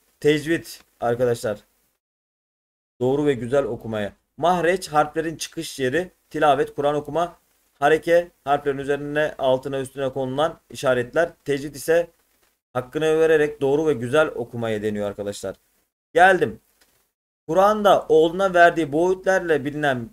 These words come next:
bilge insan kimdir? Yavrucuğum, namazı kıl, iyiliği emret,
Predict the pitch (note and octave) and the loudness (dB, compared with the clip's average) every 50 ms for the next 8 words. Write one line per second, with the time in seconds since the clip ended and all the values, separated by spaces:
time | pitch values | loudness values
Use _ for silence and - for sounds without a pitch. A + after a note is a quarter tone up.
0 | _ - C3+ C#3+ C#3+ C#3+ F#3 F3+ E3+ D#3 - F3+ F3+ F3 F3 - F3 E3 C#3+ A2+ | _ -10 -10 -6 -2 -2 -2 -2 -2 -2 -2 -2 -2 -2 -4 -6 -8 -6 -4 -4
1 | A2 A2 - - C3 D#3 F3+ G3+ G3 F3 C#3+ C#3 A2 G2+ - _ _ _ _ _ | -6 -6 -4 0 2 4 4 4 2 0 0 -2 -4 -6 -10 _ _ _ _ _
2 | - B2 B2+ C3+ C#3+ C#3 D3 F3+ F3+ - - E3+ E3+ - - _ _ _ _ _ | -6 -4 -4 -2 -2 -4 -4 -6 -6 -2 0 0 0 0 -2 _ _ _ _ _
3 | _ _ _ - A#2 A2+ A#2 A#2 B2 C#3+ D3+ D3+ B2+ E3 E3+ E3+ E3 C#3+ - - | _ _ _ -8 -6 -6 -4 -4 -2 0 0 0 0 0 2 2 2 2 2 0
4 | - | -8